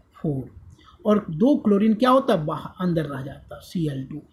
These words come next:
और एक ही chlorine बाहर जाता है क्योंकि एक ही mole एजीसीएल का पीपीटी का फॉर्मेशन हो रहा है। अब इसको ionize कर देंगे, कितना ions बनेगा,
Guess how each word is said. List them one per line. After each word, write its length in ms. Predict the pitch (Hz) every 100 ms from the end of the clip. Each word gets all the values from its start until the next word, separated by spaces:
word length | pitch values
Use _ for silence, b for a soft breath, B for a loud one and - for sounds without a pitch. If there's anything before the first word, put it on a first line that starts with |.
| b b
और 220 | 214 226 -
एक 160 | 269 269
ही 340 | 262 254 320
chlorine 420 | 330 247 233 220
बाहर 240 | 196 170 175
जाता 260 | 185 -
है 60 | 240
क्योंकि 380 | 233 220 247 247
एक 200 | 226 226
ही 160 | 226 240
mole 360 | 226 208 240 226
एजीसीएल 560 | 190 165 185 - 165 156
का 160 | 214
पीपीटी 500 | 214 160 135 147 156
का 160 | 151 175
फॉर्मेशन 500 | - 147 147 131 147
हो 60 |
रहा 220 | 139 - -
है। 80 | - - _ 294 _ - 294 302 - - - - - -
अब 120 | -
इसको 220 | - -
ionize 420 | 190 175 180 226
कर 180 | - 202
देंगे, 300 | 196 214 220
कितना 560 | 226 - _ 160 196 190
ions 240 | 196 196
बनेगा, 420 | 196 214 208 214